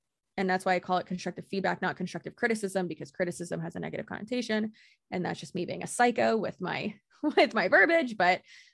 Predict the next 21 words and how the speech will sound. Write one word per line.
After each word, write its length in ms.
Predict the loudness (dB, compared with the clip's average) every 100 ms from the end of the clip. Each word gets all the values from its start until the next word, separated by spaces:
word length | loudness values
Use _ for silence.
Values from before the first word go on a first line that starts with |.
| _ 2
um, 380 | 2 2 -2 -10 _ _ _ _ _ _ -4
yeah, 220 | 4 6
it's, 180 | 6 2
there's 260 | 0 2
a 60 | 2
complete 340 | 0 0 -2
difference 380 | 2 2 2 2
there. 320 | 2 2 2 2
And 380 | 2 2 0 -4
that's 300 | 0 0 2
one 80 | 2
of 60 |
my 100 | 2
hard 240 | 2 2 2
boundaries. 520 | 0 -2 0 -2 -2 -2
I'm 100 | -2
not 180 | -2
gonna 120 | 0 0
watch 240 | 0 2
that 180 | 0 0
shit. 260 | 2 0